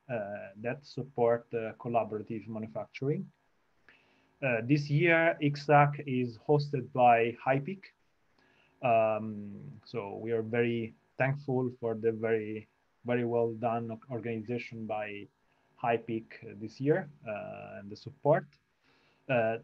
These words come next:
this, um, workshop this year is also supported by Collabs, which is, um, European, uh, European funded project under the I C T eight call. Um, uh, so we will be presenting, um,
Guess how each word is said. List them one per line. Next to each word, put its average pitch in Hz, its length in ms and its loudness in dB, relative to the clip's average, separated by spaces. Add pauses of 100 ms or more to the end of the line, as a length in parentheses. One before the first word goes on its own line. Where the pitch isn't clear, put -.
(120)
this, 151 340 0
um, 131 480 4
workshop 147 560 6
this 123 160 0
year 143 180 6
is 117 80 0
also 143 260 2
supported 123 580 -2
by 117 280 8 (140)
Collabs, 135 540 4 (240)
which 113 300 -10
is, 113 260 -6
um, 107 340 -2 (800)
European, 120 680 0
uh, 110 60 -10
European 120 360 -2
funded 120 440 -2
project 117 560 4
under 117 360 2
the 110 300 -2
I 123 60 2
C 117 160 -4
T 113 240 -4
eight 113 260 0
call. 131 360 2 (840)
Um, 104 640 0
uh, 101 280 -12
so 117 200 -2
we 113 100 0
will 123 180 2
be 123 120 2
presenting, 123 840 -2 (160)
um, 107 600 -6